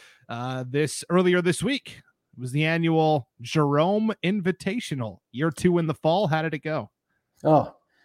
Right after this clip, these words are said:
Speaker 2: you know, this is one of the better tournaments in, in Idaho, and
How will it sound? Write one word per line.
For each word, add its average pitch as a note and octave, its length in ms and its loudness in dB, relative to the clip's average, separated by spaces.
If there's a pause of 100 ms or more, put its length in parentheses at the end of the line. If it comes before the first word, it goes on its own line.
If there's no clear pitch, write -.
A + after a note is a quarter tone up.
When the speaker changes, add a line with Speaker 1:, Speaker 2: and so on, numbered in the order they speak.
(180)
Speaker 2:
you D#3+ 80 6
know, D#3+ 100 6
this F3+ 220 6
is F3 100 6
one D#3 160 4
of C#3+ 80 4
the A#2+ 60 2
better A#2 360 0
tournaments G#2 680 -10
in, G2+ 280 -8
in G#2+ 140 -8
Idaho, F#2+ 560 -2
and F#2+ 400 -8